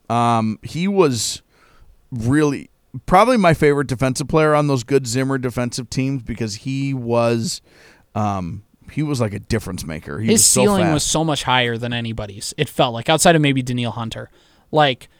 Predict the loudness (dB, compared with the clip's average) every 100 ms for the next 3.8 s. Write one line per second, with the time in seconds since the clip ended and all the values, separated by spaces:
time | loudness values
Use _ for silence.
0 | _ -4 0 0 0 0 0 2 4 4
1 | 2 2 0 2 2 2 0 -6 0 2
2 | 4 2 2 -2 -6 2 2 4 0 -2
3 | -2 -4 -6 0 2 2 -2 -6